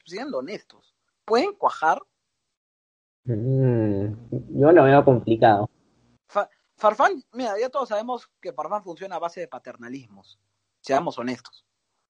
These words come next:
Speaker 1: Farfán es un jugador que en donde su cara, su manera de ser, sus expresiones, te reflejan que él es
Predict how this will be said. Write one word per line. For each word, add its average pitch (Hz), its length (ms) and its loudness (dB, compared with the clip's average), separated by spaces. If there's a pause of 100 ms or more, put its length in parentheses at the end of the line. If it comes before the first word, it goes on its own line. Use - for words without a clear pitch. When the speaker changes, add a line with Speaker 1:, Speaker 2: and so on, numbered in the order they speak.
(280)
Speaker 1:
Farfán 180 360 0
es 175 120 -10
un 196 100 -8
jugador 175 420 2 (320)
que 170 240 -10
en 170 160 -10
donde 170 240 -6
su 156 200 -18
cara, 175 560 2 (240)
su - 160 -16
manera 185 380 -2
de 143 80 -6
ser, 233 340 -4 (400)
sus 156 180 -18
expresiones, 196 960 -6 (800)
te 247 80 0
reflejan 349 400 -6
que 277 120 -12
él 339 60 -4
es 381 220 -8